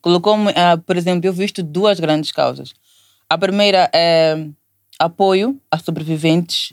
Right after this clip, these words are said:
e vítimas de violência doméstica, que é a Cuxuca, onde eu trabalho, e também o Outubro Rosa, que é apoio a mulheres que sofreram, sofrem de cancro da mama,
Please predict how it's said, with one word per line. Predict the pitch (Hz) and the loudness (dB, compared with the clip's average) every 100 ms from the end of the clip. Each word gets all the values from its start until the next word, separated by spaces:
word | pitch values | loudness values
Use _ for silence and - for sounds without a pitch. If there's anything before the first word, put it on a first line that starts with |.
| _ | _
e | 160 156 151 151 | -4 -4 -4 -4
vítimas | 165 165 170 165 | -2 -2 -2 -2
de | 160 | -4
violência | 147 151 160 151 | -4 -2 -2 -2
doméstica, | 139 139 147 180 170 233 _ _ _ _ - | 0 0 0 -4 -6 -8 _ _ _ _ 0
que | |
é | 156 | 0
a | |
Cuxuca, | 147 156 - 165 165 | 0 -6 -4 -2 0
onde | 240 165 | 0 -2
eu | 139 | -4
trabalho, | - 139 139 165 247 - _ - _ - | -2 2 2 2 -2 -12 _ -20 _ -4
e | 226 | 0
também | 233 247 254 254 | 2 2 2 0
o | 226 | -2
Outubro | 240 254 233 254 | -2 -2 -2 2
Rosa, | 247 214 165 151 _ _ _ _ | 2 2 -2 -12 _ _ _ _
que | 180 | 0
é | 170 | 2
apoio | 170 180 185 190 - | 2 0 2 0 -2
a | |
mulheres | 170 170 165 175 - | -2 0 0 -2 -6
que | - | -12
sofreram, | - 214 240 240 269 320 _ _ _ _ | -10 -2 2 2 2 -2 _ _ _ _
sofrem | - 196 202 - 240 285 - _ _ - | -2 2 2 2 -2 -2 -4 _ _ -14
de | 170 | -2
cancro | 208 208 208 | -2 -2 -2
da | 214 | 0
mama, | 220 160 139 | 0 0 -2